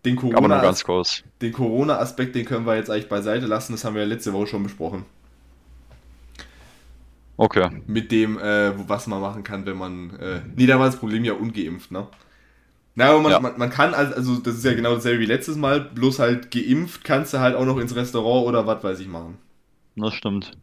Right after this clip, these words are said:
Speaker 1: Da kannst du von mir aus auch Kopfstand üben.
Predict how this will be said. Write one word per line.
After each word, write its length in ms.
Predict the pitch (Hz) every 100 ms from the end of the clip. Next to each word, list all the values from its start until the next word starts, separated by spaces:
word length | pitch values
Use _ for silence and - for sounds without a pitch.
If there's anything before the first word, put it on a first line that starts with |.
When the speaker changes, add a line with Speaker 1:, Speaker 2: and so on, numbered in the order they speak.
| _
Speaker 1:
Da 80 | -
kannst 240 | 123 127
du 220 | 131 127 123
von 160 | 127
mir 160 | 123 120
aus 120 | 113
auch 240 | 101 110 - _ _ _ -
Kopfstand 580 | - 135 - - 107 117
üben. 380 | 90 87 92